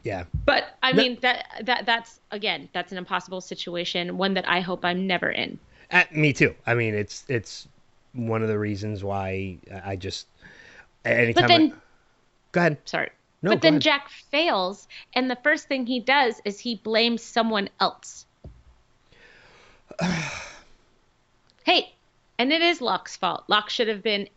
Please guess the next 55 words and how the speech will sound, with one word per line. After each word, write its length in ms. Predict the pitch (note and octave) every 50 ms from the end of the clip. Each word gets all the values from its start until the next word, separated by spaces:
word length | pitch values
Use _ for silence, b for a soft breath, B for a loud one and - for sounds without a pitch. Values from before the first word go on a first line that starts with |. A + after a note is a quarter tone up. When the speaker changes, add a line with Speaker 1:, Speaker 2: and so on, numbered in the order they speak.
| _ _ - - F#3+
Speaker 2:
Locke 340 | G3+ G3+ A3+ A#3+ - - -
should 260 | - - - C4 B3+
have 100 | B3+ G3+
been 180 | G#3 A3+ G#3+ G#3+
truthful. 580 | - - - G#3 G3+ - - - - - - - - -
He 100 | - A#3+
should 260 | - - - E4+ F4
have 80 | E4 B3+
been 140 | C#4 B3+ A#3+
truthful. 380 | - D4+ D4 - - - - B B B B B
But 140 | C#4 C4 -
did 160 | C#4+ C#4 G3
he 120 | G3+ B3+
murder 540 | B3 G#3+ G3+ G3 F#3+ G3 G#3+ A3 A#3 C4+ C#4
Boone? 300 | A#3 G#3+ C#4+ C#4 D4 D4+
Speaker 1:
No. 260 | F#3+ D#3+ A#2 F2 F2 - F#3
Speaker 2:
No. 240 | E3+ D3+ - - - -
Speaker 1:
No. 220 | B2 C3 A2+ F2+ E2+ -
Speaker 2:
No, 80 | E4 -
Speaker 1:
And, 200 | - C3 C#3+ D3
and 120 | C#3+ D#3+
Speaker 2:
he 40 | F3 F3
Speaker 1:
that 180 | F#3 F#3+ F3+ F#3
was, 140 | F3 -
Speaker 2:
absolutely 500 | - - C4+ B3 A#3 A#3+ A#3+ - - - - -
did 140 | G#3 G#3 G3
not. 120 | F#3+ E3+
Speaker 1:
that 160 | F#3 F3 D#3+
was 140 | F3 F3+ D3
the 80 | D#3+ E3
point 240 | - F3+ F3+ F3 E3
I 80 | D#3+
was 140 | D#3+ D#3 -
going 180 | - D#3 C#3+ C#3
to 60 | C3+
make 240 | C3+ B2+ A#2+ - B2+
when 100 | B2 C3
you 80 | B2+
said, 220 | A#2+ - C3+ B2+ B2+
"Is 120 | A#2+ A2
it 60 | C3
Locke?" 240 | A#2+ A#2+ A2+ A2 A2 G#2
when 220 | B2 A#2+ A#2+ A#2 A2+
you 100 | B2 A#2+
said 160 | - C3 A#2
it's 140 | A2+ G2 -
Locke's 240 | A#2+ G#2 G2+ - -
fault. 180 | - F2+ D#2+ -
And 240 | B2 A#2 A2+ A#2+ A2+
I 100 | B2 B2+
was 160 | B2+ B2+ A#2+
going 220 | - C#3 C3 C3 A#2+
to 60 | A2+
say, 220 | - C3 A#2+ A2+ B B B B B B
yes, 360 | C3 C#3 A#2+ F#2+ - - -